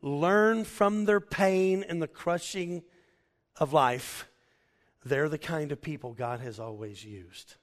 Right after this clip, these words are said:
You ever read about Martin Luther? Ooh, he was kinda just unsure of himself, just doubted his salvation, just an uncertainty. And there came a point in time where there's a,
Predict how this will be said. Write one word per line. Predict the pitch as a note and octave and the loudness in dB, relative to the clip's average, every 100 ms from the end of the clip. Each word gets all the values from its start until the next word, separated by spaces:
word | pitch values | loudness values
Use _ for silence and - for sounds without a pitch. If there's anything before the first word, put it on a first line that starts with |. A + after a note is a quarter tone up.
| _ _ _ _ _ _ _ _ | _ _ _ _ _ _ _ _
You | D#3+ | -2
ever | D3+ | 0
read | D#3+ | 0
about | D3+ B2+ | -2 -2
Martin | C3 D3 A#2 | -4 -4 -6
Luther? | C#3 D3+ F3+ F#3 E3+ _ - - | -8 -8 -10 -10 -14 _ -20 -14
Ooh, | F3 C3 | -12 -10
he | C3 | -10
was | F3+ C3 | -8 -10
kinda | - D3+ A2 G2 _ _ _ _ _ _ _ _ - | -8 -8 -8 -14 _ _ _ _ _ _ _ _ -8
just | C3+ - - _ _ _ _ _ _ _ | -8 -8 -14 _ _ _ _ _ _ _
unsure | F#3+ A3+ A#3+ - - - A3 A3 F#3+ | 6 6 6 0 -2 0 4 6 6
of | F#3 F#3 G#3 | 4 4 4
himself, | F#3 E3 - G3+ G3 C3+ A2 _ _ _ _ _ _ _ - | 2 0 0 4 4 4 -2 _ _ _ _ _ _ _ -2
just | F#3 - - - | 0 0 -10 6
doubted | F#3+ G3+ A3+ G#3 | 10 10 8 4
his | F3+ | 0
salvation, | - F3+ E3 E3+ G3+ G3+ - C#3 A#2+ - _ - | 2 4 4 4 2 0 -4 -6 -8 -16 _ -4
just | F#3 - | -4 -4
an | E3+ | -4
uncertainty. | F#3 G#3 F3+ - G3+ F#3 E3 - D3 C3 - - - - | 0 0 -2 0 0 0 -8 -4 -4 -4 -10 -20 -20 -4
And | D3+ | -2
there | D3 | -2
came | - G3+ | 2 4
a | G#3 | 4
point | - G3+ G3 | 2 2 2
in | |
time | F3 G3 F3+ D#3+ | 2 2 4 2
where | D#3+ | 0
there's | D#3+ D3 | 0 2
a, | D#3 | 0